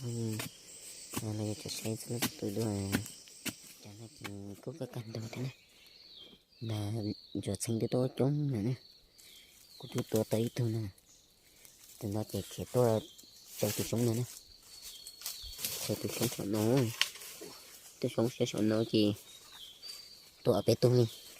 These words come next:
Chỉ có chạy chỉ tới tôi. Hai chấm giờ này tôi trẻ tôi, tôi nó có chỗ trốn cái này. Tôi tới luôn đó. Này ngập sáng rồi tôi nằm mơ dây còn là chỉ giờ này có lắc á. Chấm giờ này tôi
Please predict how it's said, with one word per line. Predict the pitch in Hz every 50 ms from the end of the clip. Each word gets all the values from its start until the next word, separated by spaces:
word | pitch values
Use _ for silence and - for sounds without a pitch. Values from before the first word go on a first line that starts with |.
| - - - - - - - - - - - - - - -
Chỉ | - 113 95
có | 95 95 - -
chạy | - 113 110 107 101 -
chỉ | - 101 92 -
tới | - 107 107 110 113 - -
tôi. | 123 - - - - - - - - - - - - - - - - - - - - - - - - - -
Hai | - 120 113
chấm | - 101 110
giờ | 113 117 107
này | 107 113 110
tôi | - 113 104 -
trẻ | - 104 98
tôi, | - - 117 -
tôi | 127 131 135
nó | 135 123 - -
có | 107 104
chỗ | - 123 - -
trốn | 127 131 147 147 135 135
cái | - 117
này. | 110 120 123 127 - - - - - - - - - - - - - - - - - - _ _ _ _ _ _ _ - - - - - - - -
Tôi | - 90 92
tới | - 101 107
luôn | 110 110 110 120
đó. | 120 120 123 110 110 107 113 120 - - - - _ _ _ _ - - - - - - - - - - - - - -
Này | 104 104 101
ngập | 104 101 - -
sáng | - 113 123
rồi | 120 104 - -
tôi | - 101
nằm | 101 104 107
mơ | 107 110 110 110 110 107 - _ _ _ -
dây | 131 127 123 117 -
còn | 113 104 95
là | 101 98 -
chỉ | 101 98
giờ | 104 104 101
này | 101 113 104 104 95
có | - 107
lắc | 110 127 - -
á. | - - - - - - - - - - - - - - _ _ _ _ _ - - -
Chấm | - 98 104 107
giờ | 110 98
này | 95 101 101 -
tôi | - 107